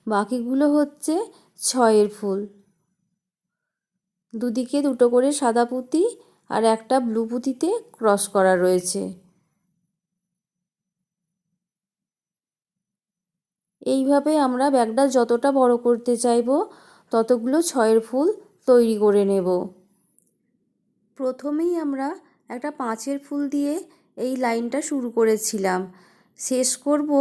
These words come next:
আবারও পাঁচের ফুল দিয়ে। এখানে একটা পাঁচের ফুল তৈরি হলো। প্রথমে আমরা পাঁচের ফুল করেছি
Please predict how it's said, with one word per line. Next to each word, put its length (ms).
আবারও 460
পাঁচের 480
ফুল 340
দিয়ে। 280
এখানে 340
একটা 280
পাঁচের 400
ফুল 220
তৈরি 380
হলো। 300
প্রথমে 500
আমরা 220
পাঁচের 420
ফুল 240
করেছি 520